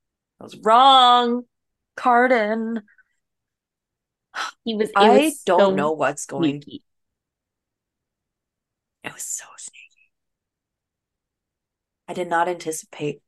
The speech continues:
Speaker 1: I thought it was love. <laughs>
Speaker 2: I know, and turns out it was plotting.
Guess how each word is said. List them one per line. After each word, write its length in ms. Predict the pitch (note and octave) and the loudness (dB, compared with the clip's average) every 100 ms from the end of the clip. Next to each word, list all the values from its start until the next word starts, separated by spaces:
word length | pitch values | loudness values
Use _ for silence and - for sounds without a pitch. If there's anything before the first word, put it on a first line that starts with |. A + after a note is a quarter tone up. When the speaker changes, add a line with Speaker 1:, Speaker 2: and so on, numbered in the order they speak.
| - | -8
Speaker 1:
I 100 | E3+ | -6
thought 220 | F3+ F3 | -2 0
it 100 | - | 0
was 140 | E3+ D#3+ | 0 0
love. 360 | D#3+ D#3+ - - - F#4+ A#4+ - _ | -2 -2 -2 0 2 2 0 -4 _
<laughs> 540 | - - _ _ - | -20 -20 _ _ -6
Speaker 2:
I 200 | A#3+ A3+ - | -2 -2 -4
know, 140 | - | -8
and 200 | G#3 B3 | -8 -8
turns 340 | C#4+ - A#3+ C#4 | -6 -4 -4 -2
out 160 | G#3 | -2
it 120 | - - | -4 -6
was 180 | A#3 | -10
plotting. 880 | - - D#4+ D4+ C#4+ B3+ C#4+ C#4+ D4+ | -10 -10 -4 -4 -2 0 2 2 0